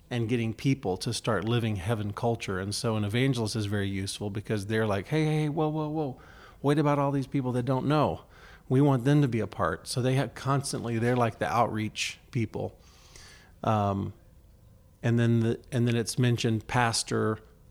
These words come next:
comma, teacher, or a combo man called pastor teacher. My understanding is that teachers bring a revelation of God's heart for his word.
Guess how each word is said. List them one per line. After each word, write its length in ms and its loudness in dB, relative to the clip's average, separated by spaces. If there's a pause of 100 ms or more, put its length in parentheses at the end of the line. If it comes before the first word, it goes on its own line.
(840)
comma, 360 4
teacher, 460 0
or 400 2 (140)
a 100 0 (120)
combo 420 4
man 380 2
called 280 -2
pastor 380 -2
teacher. 520 -4 (800)
My 240 2
understanding 540 2
is 160 -2
that 300 -4 (360)
teachers 640 2
bring 240 2
a 80 2
revelation 680 0
of 260 -4
God's 300 2
heart 320 -2
for 160 -4
his 180 -2
word. 460 0